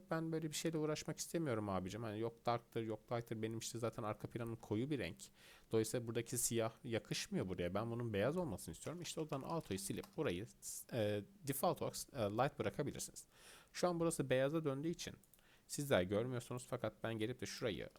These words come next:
red yaparsam ekranda göreceksinizdir. Tamam, şimdi biz bunları geri eski haline alalım. Şurayı da auto'da bırakalım. Auto'da dediğim gibi, e, işte telefondaki moda göre değişiyor. Light'sa dark açıyor, dark'sa light açıyor gibi düşünün.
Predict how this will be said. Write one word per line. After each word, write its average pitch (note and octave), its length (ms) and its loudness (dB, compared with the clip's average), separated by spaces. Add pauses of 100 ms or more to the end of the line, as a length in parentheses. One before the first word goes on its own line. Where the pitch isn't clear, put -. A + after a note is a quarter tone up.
(240)
red D#3 160 2
yaparsam - 560 -2 (1200)
ekranda G2+ 360 0
göreceksinizdir. F2+ 920 -4 (680)
Tamam, G2 360 0
şimdi - 320 -6
biz G#2 200 0
bunları G2+ 220 -2
geri F#2+ 200 0
eski - 260 -2
haline F2 240 -2
alalım. F#2 260 -4
Şurayı F2+ 280 -4
da - 120 -2
auto'da - 360 -4
bırakalım. F2 340 -8
Auto'da D3 400 0
dediğim B2 260 4
gibi, - 140 -6 (720)
e, F2+ 280 4 (280)
işte F#2+ 260 2 (360)
telefondaki A#2 800 2
moda A2 240 6
göre F#2+ 280 2
değişiyor. - 420 -2
Light'sa F#2 600 2
dark - 300 6
açıyor, B2+ 380 -2
dark'sa G#2+ 400 2
light E2+ 220 -2
açıyor B2 400 -4 (160)
gibi F#2 220 -2
düşünün. F#2 380 -6